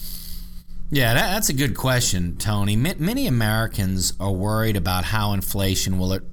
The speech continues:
affect their retirement plans. Inflation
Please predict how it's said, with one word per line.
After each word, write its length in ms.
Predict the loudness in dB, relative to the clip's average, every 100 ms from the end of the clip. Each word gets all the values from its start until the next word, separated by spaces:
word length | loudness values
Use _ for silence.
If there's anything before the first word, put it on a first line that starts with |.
| -4
affect 420 | -2 0 -2 -2
their 120 | -4 -4
retirement 580 | -4 -2 -2 -2 -4
plans. 600 | -6 -6 -8 -8 -8 -6 -6 -8 -8 -10
Inflation 1120 | -4 -2 0 2 2 4 2 2 2 2 0